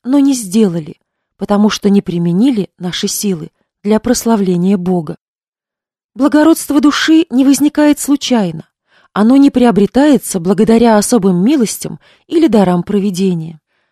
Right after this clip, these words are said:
Оно является результатом самодисциплины, подчинения низменного возвышенному, устремления своего «я» на служение Богу и человеку. О верности принципам воздержания,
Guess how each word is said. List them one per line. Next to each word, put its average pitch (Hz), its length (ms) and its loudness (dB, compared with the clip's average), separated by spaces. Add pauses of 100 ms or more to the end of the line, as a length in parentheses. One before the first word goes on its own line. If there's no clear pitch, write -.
(240)
Оно 214 160 0
является 269 600 2
результатом 269 760 0
самодисциплины, 233 1200 -2 (400)
подчинения 233 720 2
низменного 185 720 -2
возвышенному, 190 960 -4 (340)
устремления 262 760 2
своего 214 440 -2
«я» 262 280 0 (300)
на 254 80 -6
служение 277 560 0
Богу 214 500 0
и 220 80 -14
человеку. 196 680 -4 (800)
О 233 100 0
верности 320 460 2
принципам 302 560 0
воздержания, 208 840 -2